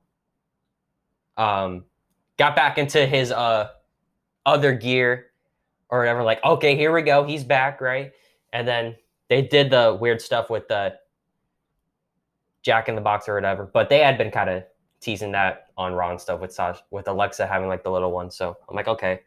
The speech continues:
He comes out of that, and it's really cool. He, <laughs> he ran, jumps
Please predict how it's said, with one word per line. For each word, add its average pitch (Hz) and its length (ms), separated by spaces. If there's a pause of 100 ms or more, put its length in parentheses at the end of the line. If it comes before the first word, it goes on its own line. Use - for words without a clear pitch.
(360)
He 127 140
comes 127 240
out 117 160
of 107 80
that, 104 260
and 95 120
it's 98 120
really 98 280
cool. 98 340
He, 113 140 (100)
<laughs> - 120
he - 280
ran, 156 360
jumps - 500